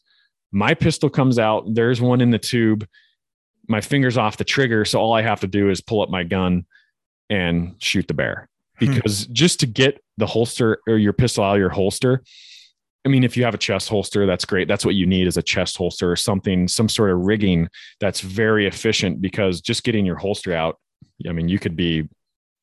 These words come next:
Speaker 1: bait, bear bait by the time you just get your
Speaker 2: Yeah.
Speaker 1: your pistol out. So thinking about those things and, and really trying to prepare myself, I, w-, I would say that's the big one. And, and then testing my abilit-,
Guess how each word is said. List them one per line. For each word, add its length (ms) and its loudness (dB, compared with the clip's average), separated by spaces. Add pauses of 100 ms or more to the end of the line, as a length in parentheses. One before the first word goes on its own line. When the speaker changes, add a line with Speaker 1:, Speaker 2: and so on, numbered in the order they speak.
(520)
Speaker 1:
bait, 360 -2
bear 220 0
bait 220 -2
by 160 -4
the 40 -2
time 240 -2
you 60 -2
just 220 -6
get 100 -2
your 160 -4 (640)
Speaker 2:
Yeah. 260 -6 (300)
Speaker 1:
your 180 -4
pistol 420 -2
out. 260 -4 (240)
So 340 0 (340)
thinking 420 2
about 400 0
those 280 2
things 420 0 (300)
and, 400 0
and 220 -2
really 560 4 (840)
trying 400 0
to 120 -2
prepare 400 -2
myself, 640 0
I, 40 -4
w-, 180 0
I 60 0
would 160 -2
say 200 0
that's 220 -2
the 80 -4
big 220 -2
one. 340 0 (400)
And, 280 0
and 140 0
then 120 0
testing 380 -2
my 180 0
abilit-, 400 -2